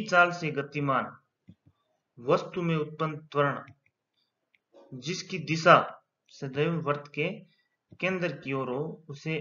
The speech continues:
अभिकेंद्रीय त्वरण कहते हैं। यानी इस त्वरण की दिशा जो होती है वृत्त के केंद्र की ओर होती है, चाहे किसी भी बिंदु पर इसकी अपने दिशा देखते हैं तो हमेशा जो अभिकेंद्रित त्वरण है वो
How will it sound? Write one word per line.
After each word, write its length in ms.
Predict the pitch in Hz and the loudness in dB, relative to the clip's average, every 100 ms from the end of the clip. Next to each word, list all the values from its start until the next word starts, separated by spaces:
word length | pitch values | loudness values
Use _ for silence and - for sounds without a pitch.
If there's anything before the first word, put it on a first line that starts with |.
| - | -6
अभिकेंद्रीय 1000 | 117 131 196 180 - 147 143 135 131 135 143 | -8 -2 -2 -2 -4 -4 -4 -6 -4 -4 -4
त्वरण 360 | - 123 127 143 | -6 -4 -4 -6
कहते 360 | 123 110 - 117 | -8 -8 -8 -12
हैं। 260 | 117 139 113 - - _ _ _ | -8 -6 -8 -12 -20 _ _ _
यानी 300 | 135 143 175 180 - | -2 0 0 0 -2
इस 120 | 165 - | -6 -6
त्वरण 360 | - 143 151 | -2 0 0
की 120 | 147 143 | -4 -8
दिशा 280 | 135 147 135 | -6 -2 -2
जो 120 | 123 | -2
होती 300 | 123 - 131 | -8 -6 -2
है 140 | 147 170 - - _ _ _ - | -2 -2 -8 -20 _ _ _ -6
वृत्त 340 | 123 165 - - | 2 2 0 -4
के 100 | 156 156 | -4 -2
केंद्र 340 | 151 147 143 | -2 0 -2
की 180 | 143 123 | -4 -4
ओर 140 | 123 117 | -2 -4
होती 300 | 110 - 143 | -8 -4 -2
है, 120 | 147 | -2
चाहे 220 | 147 143 143 | -2 -4 -4
किसी 380 | 165 160 175 151 | -8 -6 -4 -2
भी 180 | 139 160 165 - - _ _ _ 123 | -2 -2 -6 -16 -20 _ _ _ -4
बिंदु 320 | 143 160 185 | 2 4 4
पर 180 | 160 147 | 6 4
इसकी 420 | 147 - - 147 - - - | 4 -6 -6 -4 -4 -10 -14
अपने 300 | - 135 151 180 - - _ _ - 127 | -8 -2 -2 -2 -8 -20 _ _ -18 -14
दिशा 320 | 123 131 135 | -10 -6 -4
देखते 360 | 123 131 - 139 | -2 -4 -4 -2
हैं 140 | 143 | 0
तो 100 | 147 | 0
हमेशा 420 | 131 117 - 160 165 | -2 -2 -2 2 2
जो 140 | 147 147 147 - - _ _ - | 4 4 2 -8 -20 _ _ -6
अभिकेंद्रित 800 | 131 190 190 180 165 160 160 - | 2 2 2 0 2 0 0 4
त्वरण 300 | 143 139 127 | 6 6 6
है 240 | 147 190 - - | 4 2 -4 -6
वो 140 | 135 | 2